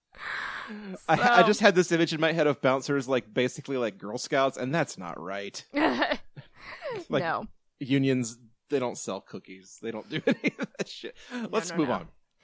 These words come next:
Speaker 2: Yes, um, so now the Double Deuce, it's all cleaned up. It's no longer the kind of place where you sweep up the eyeballs at the end of the night.
Speaker 1: Mm-hmm.
Speaker 2: Um,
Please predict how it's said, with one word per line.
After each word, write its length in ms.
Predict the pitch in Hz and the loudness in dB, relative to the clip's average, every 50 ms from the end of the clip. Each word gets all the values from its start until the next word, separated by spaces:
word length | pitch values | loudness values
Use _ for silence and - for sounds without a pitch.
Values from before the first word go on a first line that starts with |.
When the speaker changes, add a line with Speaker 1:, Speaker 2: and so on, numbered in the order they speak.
| - - - _ - | -20 -20 -20 _ -2
Speaker 2:
Yes, 300 | 302 277 247 226 - - - | 0 0 0 0 -4 -4 2
um, 500 | - 254 254 262 262 254 254 262 254 - _ _ - | 4 6 6 8 6 6 6 4 0 -2 _ _ -16
so 440 | - - - 392 370 381 370 - - _ _ _ _ _ _ _ _ _ _ _ _ _ _ _ _ _ _ _ _ _ - - - - | -8 0 4 6 8 8 6 4 0 _ _ _ _ _ _ _ _ _ _ _ _ _ _ _ _ _ _ _ _ _ -20 -20 -12 -4
now 720 | - 294 349 370 415 453 453 392 285 247 226 220 226 240 - - - - - _ _ _ _ _ _ - | 0 2 4 6 8 8 10 10 10 8 8 6 4 0 -2 -8 -14 -18 -20 _ _ _ _ _ _ -18
the 240 | 226 226 - 277 269 | -4 2 4 4 6
Double 340 | 214 294 294 359 - 381 349 | 8 6 6 6 6 2 -2
Deuce, 500 | - - 220 202 196 185 202 - - - - - | 0 2 2 2 2 0 -2 -6 -10 -12 -10 -8
it's 160 | 202 - - | -4 2 6
all 180 | 208 233 - | 8 8 8
cleaned 380 | - - - 294 294 294 294 220 | 6 4 2 2 2 2 2 2
up. 200 | 170 165 151 - | 2 2 0 0
It's 180 | - 202 - - | -4 -6 -4 0
no 140 | 247 247 262 | 4 4 4
longer 580 | 285 294 285 294 311 302 294 285 269 262 247 220 | 6 8 6 6 6 4 4 4 4 4 4 4
the 80 | 226 | 2
kind 180 | 247 - 247 233 | 2 2 4 4
of 40 | 226 | 4
place 320 | - 233 226 226 220 220 - | 4 4 4 4 2 2 2
where 80 | 214 208 | -2 0
you 100 | 190 196 | 0 0
sweep 260 | - - 240 240 - | 0 2 2 4 4
up 160 | 233 226 - | 4 4 4
the 120 | - - - | 4 4 6
eyeballs 680 | - 202 196 196 196 196 196 196 180 180 202 - - - - - - | 6 6 6 4 2 2 2 2 0 -2 -2 -6 -10 -12 -16 -12 -10
at 120 | - 208 - | -8 -8 -6
the 140 | 190 185 202 | -4 -2 -2
end 160 | 196 196 190 | -2 -2 -2
of 60 | 202 | -2
the 80 | 196 170 | -2 -2
night. 420 | 160 147 156 160 165 - - - - - | -2 -2 -2 -2 -4 -6 -8 -12 -14 -12
Speaker 1:
Mm-hmm. 520 | - - 220 196 - - 92 87 - - - | -10 -8 -8 -8 -10 -10 -12 -14 -10 -2 0
Speaker 2:
Um, 560 | 175 180 175 165 170 175 170 165 165 165 - | 2 4 4 4 4 2 2 0 -2 -4 -8